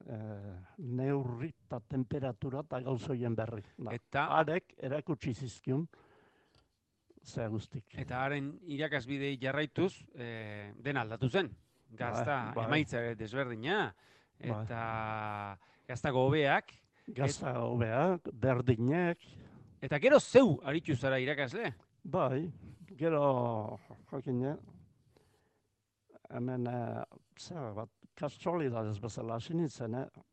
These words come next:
Speaker 1: Herrin bertan egin genuen Gaztaiteko kursilo bat, da Michel Leku hau etzan, orduan beste, beste bat izan du gendun, eh,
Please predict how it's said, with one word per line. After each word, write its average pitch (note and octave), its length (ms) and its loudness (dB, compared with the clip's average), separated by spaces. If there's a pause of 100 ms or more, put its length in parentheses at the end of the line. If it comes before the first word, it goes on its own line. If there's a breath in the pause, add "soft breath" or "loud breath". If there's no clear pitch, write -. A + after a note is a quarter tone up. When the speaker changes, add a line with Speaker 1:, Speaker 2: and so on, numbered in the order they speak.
(760)
Speaker 1:
Herrin D#3+ 360 2
bertan D#3+ 420 4
egin D3 280 2
genuen D3 360 2
Gaztaiteko C#3 680 0
kursilo C3 560 -2
bat, C3+ 160 -2 (600 soft breath)
da B2 220 -4
Michel D#3 760 2
Leku C#3+ 240 -2
hau C#3+ 360 2
etzan, C#3+ 440 0
orduan C3 380 0
beste, B2+ 300 0 (640)
beste C#3+ 360 -4
bat C3 360 0
izan C3+ 300 0
du C3+ 120 0
gendun, C#3 440 -2 (1400 soft breath)
eh, A2 640 -6